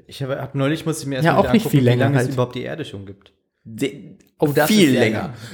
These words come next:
Speaker 3: Absolut viel länger.
Speaker 1: Ich glaube, der Wert war achtundvierzig Millionen Jahre.
Speaker 3: Nein. Die ist so, ja, die Erde ist doch
Speaker 1: Also
Speaker 3: älter,
Speaker 1: zu-,
Speaker 3: oder?
Speaker 1: zumindest mit der Halbzeitperiode festgestellt ist das älteste achtundvierzig Millionen Jahre.
Speaker 3: Okay.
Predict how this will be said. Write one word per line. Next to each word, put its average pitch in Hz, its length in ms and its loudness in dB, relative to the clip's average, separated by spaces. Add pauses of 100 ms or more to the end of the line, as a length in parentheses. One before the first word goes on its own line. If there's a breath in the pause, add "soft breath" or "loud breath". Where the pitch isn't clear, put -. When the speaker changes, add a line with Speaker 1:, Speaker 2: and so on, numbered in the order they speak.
(100)
Speaker 3:
Absolut - 720 2
viel 180 400 0
länger. 110 340 2
Speaker 1:
Ich - 100 -8
glaube, 156 200 2
der 147 120 2
Wert 135 180 0
war 131 160 -4
achtundvierzig 160 800 -6
Millionen 127 680 -2
Jahre. 185 480 -6
Speaker 3:
Nein. 104 520 -6 (200)
Die - 160 -16
ist - 200 -14
so, - 160 -14
ja, - 80 -12 (240)
die - 100 -18 (200)
Erde 113 200 -2
ist 110 100 -2
doch - 60 0
Speaker 1:
Also 117 140 4
Speaker 3:
älter, 127 160 6
Speaker 1:
zu-, 135 60 4
Speaker 3:
oder? 127 120 4
Speaker 1:
zumindest 127 440 6
mit 113 360 2
der 107 180 4
Halbzeitperiode 110 1200 0
festgestellt - 540 -4
ist 104 100 -10
das 104 100 -8
älteste - 400 -6
achtundvierzig 107 500 -14
Millionen 104 240 -10
Jahre. 107 280 -12 (300)
Speaker 3:
Okay. 110 300 -4